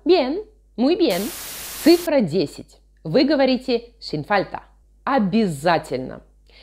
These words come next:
«Sin falta» дословно переводится как «без ошибки». Например, работодатель или будущий работодатель говорит своему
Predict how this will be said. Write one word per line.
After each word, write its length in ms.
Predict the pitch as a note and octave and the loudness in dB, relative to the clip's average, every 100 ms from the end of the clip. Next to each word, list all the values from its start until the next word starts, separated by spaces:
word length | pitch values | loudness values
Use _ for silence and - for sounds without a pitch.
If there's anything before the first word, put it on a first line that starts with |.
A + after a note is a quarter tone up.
| - - - | -20 -20 -12
«Sin 340 | - B3 A#3+ | 0 2 2
falta» 400 | - G#4 A4+ G#3+ | 0 0 2 2
дословно 540 | D#3+ F3 A#3 G3+ E3+ | 0 0 0 0 -2
переводится 640 | C#3 F#3 F3+ C#4+ D#4+ - A#3+ | -2 -2 2 2 2 0 -4
как 300 | - A#3 - | 0 -2 -2
«без 500 | G3 E3 C4+ D4+ D#4 - | -4 2 4 2 -2 -10
ошибки». 720 | - - C4+ A#3 - - - _ _ - | -10 -4 -2 -2 -4 -20 -20 _ _ -2
Например, 540 | A3 C4+ D4 F#4 G4 - | 0 4 4 4 0 -4
работодатель 960 | E3+ F3+ G#3+ A#3 G#3+ D#3 - - A#3 | -4 0 2 2 2 2 0 -6 -6
или 200 | - F3+ | -4 -2
будущий 440 | E3+ G#3 D3 - D#3+ | 0 0 -2 -2 -4
работодатель 640 | F3+ A3+ C4 D#4+ F4+ E4+ | -2 0 2 2 0 -4
говорит 440 | F#3+ D3+ C#3+ G#3 - | -4 -4 -2 -4 -6
своему 460 | E3 D3+ E3+ G#3+ | -8 -4 -4 -4